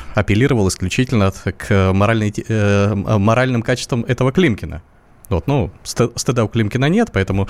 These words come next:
Климкин ц-, по своей воле, э, собственной воле не ушёл. Поэтому президент на Украине без своей фракции в Раде, который, которая имеет большинство, э, фактической властью не обладает.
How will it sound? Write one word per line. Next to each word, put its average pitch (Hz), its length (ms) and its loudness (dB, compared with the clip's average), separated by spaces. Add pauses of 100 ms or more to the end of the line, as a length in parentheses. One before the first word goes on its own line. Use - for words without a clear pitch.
(180)
Климкин 131 320 2
ц-, 135 220 2
по 127 100 -2
своей 127 300 2
воле, 139 240 0 (420)
э, 117 400 0
собственной - 420 -2
воле 139 220 2
не 151 80 2
ушёл. - 320 0 (720)
Поэтому 123 480 0
президент 143 560 0 (300)
на 104 180 2
Украине 98 560 0 (220)
без 120 560 0 (180)
своей 120 320 2
фракции 120 440 -2
в 101 100 0
Раде, 151 260 0
который, 95 400 -2
которая 110 260 0
имеет 98 200 0
большинство, 95 600 0 (440)
э, 104 220 2
фактической - 680 -4
властью 95 500 0
не 101 160 0
обладает. 110 560 0